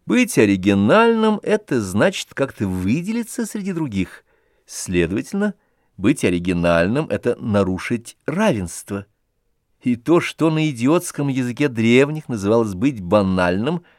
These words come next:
у нас значит только исполнять свой долг, потому что "да, да, да,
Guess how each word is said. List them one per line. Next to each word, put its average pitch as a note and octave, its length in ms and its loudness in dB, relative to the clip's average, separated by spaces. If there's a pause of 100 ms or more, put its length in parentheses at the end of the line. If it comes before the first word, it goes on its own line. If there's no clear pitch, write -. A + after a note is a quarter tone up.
(460)
у G2+ 100 -6
нас A#2 320 2
значит B2 600 -4 (280)
только G2+ 240 -2
исполнять A2 460 0
свой C#3 260 -6
долг, C3+ 580 0
потому G2+ 280 -6
что A#2 240 -4 (320)
"да, D#3 320 2
да, D#3 260 2
да, D#3+ 340 2